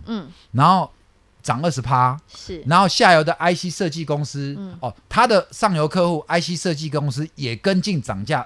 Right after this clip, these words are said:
Speaker 2: 二十趴，
Speaker 1: 二十percent。
Speaker 2: 那你知道谁赚吗？谁最赚吗？就是I C设计公司，
Speaker 1: 嗯。
Speaker 2: 同样
Speaker 1: 嗯。
Speaker 2: 它也涨二十趴，
Speaker 1: 嗯。
Speaker 2: 可是它的毛利会提高很多。
Speaker 1: 嗯哼。
Speaker 2: 如果今天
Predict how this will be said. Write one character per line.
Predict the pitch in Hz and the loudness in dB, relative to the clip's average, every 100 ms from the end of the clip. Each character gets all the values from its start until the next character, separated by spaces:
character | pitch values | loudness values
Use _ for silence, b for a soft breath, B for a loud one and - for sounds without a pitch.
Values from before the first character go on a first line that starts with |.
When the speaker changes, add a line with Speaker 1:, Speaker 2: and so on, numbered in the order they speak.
| - - | -10 -8
Speaker 2:
二 | 165 | -8
十 | - | -8
趴， | 214 127 117 120 | -8 -8 -8 -10
Speaker 1:
二 | 185 | -14
十 | - | -12
percent。 | 175 | -8
Speaker 2:
那 | 151 | -6
你 | |
知 | 117 | -2
道 | 139 | -2
谁 | 131 98 | -2 -8
赚 | 98 104 | -4 -6
吗？ | 82 80 | -4 -6
谁 | - | -4
最 | 107 117 | 0 0
赚 | - 92 | 0 -2
吗？ | 76 78 - _ - | -2 -6 -14 _ 0
就 | 202 170 | 4 4
是 | 185 185 - | 4 0 4
I | 147 | 4
C | 143 147 | 4 2
设 | 143 170 | 0 0
计 | 135 135 | 0 0
公 | 123 120 | 0 -2
司， | - 120 123 - | -2 -6 -8 -10
Speaker 1:
嗯。 | 190 175 _ - | -12 -12 _ -4
Speaker 2:
同 | - 131 151 | 2 4 6
样 | 185 143 82 - | 6 4 0 -10
Speaker 1:
嗯。 | 190 | -12
Speaker 2:
它 | 175 175 | 0 4
也 | 151 135 | 4 2
涨 | 78 | 0
二 | 113 | -2
十 | 120 | -4
趴， | - 117 107 | -4 -4 -4
Speaker 1:
嗯。 | 104 | -4
Speaker 2:
可 | - | -2
是 | 120 | 0
它 | 160 | 2
的 | 147 | 2
毛 | 113 | 2
利 | 123 117 | 0 -2
会 | - 131 - | -4 -8 -8
提 | - 101 | -12 -8
高 | 104 98 | -6 -6
很 | 80 67 | -10 -14
多。 | 82 73 | -18 -12
Speaker 1:
嗯 | 240 254 262 240 | -6 -4 -4 -6
哼。 | 214 196 190 202 _ _ - | -10 -10 -12 -16 _ _ -4
Speaker 2:
如 | 143 | -2
果 | 175 120 | 0 -2
今 | 139 | 0
天 | 139 143 | -2 -4